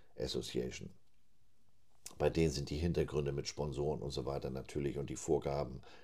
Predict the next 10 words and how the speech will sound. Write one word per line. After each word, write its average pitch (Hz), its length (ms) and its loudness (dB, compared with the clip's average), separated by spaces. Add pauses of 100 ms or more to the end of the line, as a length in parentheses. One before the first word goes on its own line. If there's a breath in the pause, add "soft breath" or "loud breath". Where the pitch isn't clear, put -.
(160 loud breath)
regelseitig, 76 960 4 (800 soft breath)
ähm, 71 540 2
und, 87 200 0
und, 73 200 2
und 73 260 2
natürlich 71 380 0
noch 71 160 -2
wieder 69 160 2
ganz 69 240 -2
andere. - 420 -4